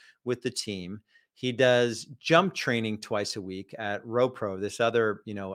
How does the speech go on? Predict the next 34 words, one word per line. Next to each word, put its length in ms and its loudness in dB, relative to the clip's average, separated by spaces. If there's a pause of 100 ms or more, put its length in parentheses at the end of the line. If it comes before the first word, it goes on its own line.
athletic 480 -4
training 320 -4
facility. 640 -10 (380)
And 100 0
he's 140 0
gonna 160 0
start 320 2
stretching, 640 2
and, 220 -4 (340)
you 100 -6
know, 120 -2
he's, 380 -2 (160)
he's 220 -8
vegan. 500 6
He's 140 -2
not 180 0
raw 160 6
anymore, 320 0
but 160 -2
he's 200 -8
still 220 0
vegan. 540 -4 (300)
He 140 -4
watches 400 4
his 160 -6
protein, 920 2
uh, 200 -2
intake, 540 -2
a 60 -2
hundred 240 -2
grams 420 0
of 260 0
really 360 0
clean, 500 -2